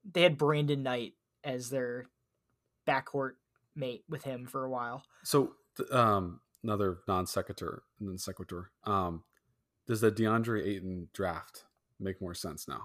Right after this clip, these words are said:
Speaker 2: 'Cause a lot of people are like, Oh, how do you not get, you know, I think it was Luka. I th-, I
Speaker 1: Yeah, they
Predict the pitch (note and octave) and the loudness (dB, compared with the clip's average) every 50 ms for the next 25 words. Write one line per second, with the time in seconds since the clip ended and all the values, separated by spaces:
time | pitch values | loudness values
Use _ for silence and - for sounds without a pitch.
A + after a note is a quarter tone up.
0 | - _ G#2+ G2 F#2+ F#2+ F2+ F2 - G2+ - G2 F2+ F2+ - - G2 F#2+ F#2 - | -10 _ -6 -2 -2 -2 -2 -2 -6 -8 -8 -8 -8 -8 -8 -8 -8 -6 -6 -6
1 | A2 A#2 A#2+ A#2 A2+ A2 A2 A2 G#2 - A2 G2+ F2+ - G2+ F#2+ E2 D2+ - - | -6 -6 -4 -2 -2 -2 -2 -2 -2 -4 -4 -4 -4 -6 -6 -6 -8 -8 -10 -14
2 | _ _ _ _ _ _ _ _ _ _ _ _ _ _ _ _ _ - G#2 - | _ _ _ _ _ _ _ _ _ _ _ _ _ _ _ _ _ -12 -10 -8
3 | G2+ F#2+ E2+ E2+ - - - - - _ A2 G#2 G#2 G2+ G2 - F2+ F#2 F#2 - | -8 -8 -8 -10 -12 -12 -14 -14 -16 _ -16 -12 -12 -12 -10 -8 -8 -8 -10 -12
4 | _ _ _ _ _ _ _ _ _ _ - G#2+ G2+ - - - - G#2 - D3+ | _ _ _ _ _ _ _ _ _ _ -14 -14 -12 -8 -6 -6 -4 -4 -2 -2